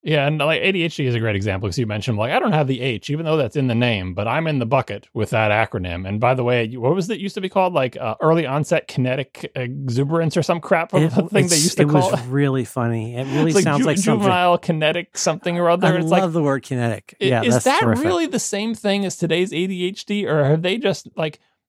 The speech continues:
Speaker 1: like, I don't think, you know, and, and it's true, true of everything. You
Speaker 2: Well,
Speaker 1: have
Speaker 2: there's one kid over here who poops too much or can't <laughs> poop.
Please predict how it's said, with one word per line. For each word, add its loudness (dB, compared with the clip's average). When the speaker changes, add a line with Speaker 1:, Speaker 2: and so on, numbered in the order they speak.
Speaker 1:
like, 2
I 2
don't 0
think, -2
you -4
know, -4
and, -6
and -2
it's -8
true, -8
true -2
of 2
everything. 2
You 2
Speaker 2:
Well, 4
Speaker 1:
have 4
Speaker 2:
there's -10
one 0
kid -2
over -2
here 0
who 2
poops -4
too 0
much 0
or -2
can't 2
<laughs> -
poop. -2